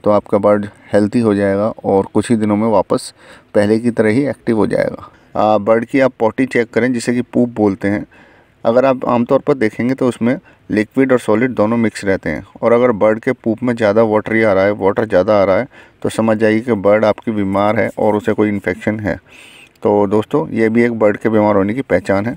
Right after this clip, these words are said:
और सुबह जब आप अपने केज में दाना और पानी चेंज करते हैं तो उस टाइम अगर बर्ड आपका तुरंत खाने नहीं आ रहा है, नीचे उतरकर पच से नहीं आ रहा है खाने का, के लिए, तो आप समझ जाइए कि बर्ड आपका बीमार है। ये सिम्टम्स होते हैं जिन्हें देखकर आप आसानी से पता लगा सकते हैं आपका बर्ड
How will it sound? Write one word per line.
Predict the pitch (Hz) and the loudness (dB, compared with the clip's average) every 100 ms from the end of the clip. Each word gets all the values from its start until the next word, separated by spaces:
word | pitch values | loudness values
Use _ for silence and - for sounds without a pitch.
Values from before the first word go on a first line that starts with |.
| _ | _
और | 127 120 | -8 -4
सुबह | - 143 | 0 0
जब | 135 135 | 2 2
आप | 143 135 | 2 0
अपने | 131 139 | 0 -2
केज | - 127 | 0 0
में | 123 127 | 2 0
दाना | 107 104 110 | 2 2 2
और | 120 | 0
पानी | 110 104 113 | 0 2 2
चेंज | 110 107 113 | 2 0 2
करते | 107 101 110 | 0 2 0
हैं | 110 | 0
तो | 113 113 | 0 0
उस | - | 2
टाइम | 117 120 | 0 2
अगर | 120 117 | 2 0
बर्ड | 104 110 117 | 2 2 2
आपका | 107 - 107 | 0 0 -4
तुरंत | - 113 113 | 0 -2 -2
खाने | - 101 107 | -2 -2 0
नहीं | 107 107 131 | 0 2 2
आ | 104 | 2
रहा | 98 | 2
है, | 101 | 2
नीचे | 107 98 123 | 0 0 0
उतरकर | 110 104 107 113 | 0 0 0 -2
पच | - 101 | 0 0
से | - 120 | 0 -4
नहीं | 104 113 127 | -2 -2 0
आ | 104 | 0
रहा | 101 | -2
है | 107 | -2
खाने | 95 98 | -2 -4
का, | 101 - - - - | -4 -10 -16 -20 -8
के | - 117 | 0 2
लिए, | 110 113 | 2 2
तो | 117 | 0
आप | 107 | 0
समझ | 101 104 107 | 0 0 2
जाइए | 107 104 | 2 2
कि | 113 | 0
बर्ड | 107 104 107 | 0 0 0
आपका | 98 - | 0 -2
बीमार | 104 95 92 95 | 0 0 0 0
है। | - - - - - - - - | -4 -8 -20 -20 -20 -20 -14 -4
ये | 123 | -2
सिम्टम्स | 127 123 120 143 139 | 2 2 2 2 2
होते | 120 113 | 0 2
हैं | 120 147 | 0 2
जिन्हें | 123 127 | 0 0
देखकर | 120 - 117 | -2 0 0
आप | 123 - | 0 -2
आसानी | - 104 107 113 | -4 -2 -2 0
से | 131 | -2
पता | - 98 110 | -2 0 2
लगा | 104 104 | 4 2
सकते | 98 - 117 | 0 -2 -2
हैं | 123 | 0
आपका | 110 110 - 101 | 0 -2 -2 0
बर्ड | 101 123 | 2 0